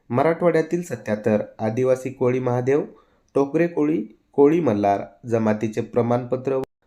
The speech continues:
व जात वैधता प्रमाणपत्राबद्दल होणाऱ्या अडवणुकीसंबंधी नांदेड जिल्हाधिकारी कार्यालयासमोर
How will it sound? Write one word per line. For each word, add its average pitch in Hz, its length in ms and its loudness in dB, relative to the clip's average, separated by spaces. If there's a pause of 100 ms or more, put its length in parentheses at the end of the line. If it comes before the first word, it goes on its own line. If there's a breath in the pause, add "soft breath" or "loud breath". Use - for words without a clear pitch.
(140)
व 139 140 4
जात 160 320 2
वैधता 160 380 4
प्रमाणपत्राबद्दल 110 1120 0 (360)
होणाऱ्या 117 520 0
अडवणुकीसंबंधी 123 1200 0
नांदेड 135 420 -2
जिल्हाधिकारी 143 580 -2
कार्यालयासमोर 139 760 0